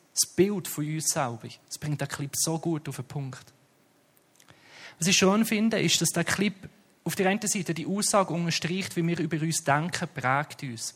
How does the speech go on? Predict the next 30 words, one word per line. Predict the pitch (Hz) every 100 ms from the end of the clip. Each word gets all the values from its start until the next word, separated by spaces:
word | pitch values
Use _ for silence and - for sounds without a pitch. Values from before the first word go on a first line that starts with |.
| -
Aber | - 190
er |
bleibt | 185 185 -
dort | 175 170
nicht | 165
stehen, | - 165 170 160
er | 160
geht | 151 135 -
weiter. | 165 - - 117 - _ _ _ - - -
Er | 180
schliesst | - 196 214 220 -
mit | 185 160
der | 151 -
Einsicht, | 196 220 226 220 131 - - - - - _ _ - - -
eigentlich | 180 208 226 220 214 202
sollten | 185 151 160
wir | 156
viel | - - 196
mehr | 214 180
das | 170 -
Positive | - 180 196 214 - 208 208 196 190
von | 175
uns | - 175 185 -
betonen. | 160 - 147 165 170
Eigentlich | - 160 196 196 202
sollten | - 151 165
wir | 160
viel | - 185 208
mehr | 208 180 - - _ -
sehen, | - 170 180 202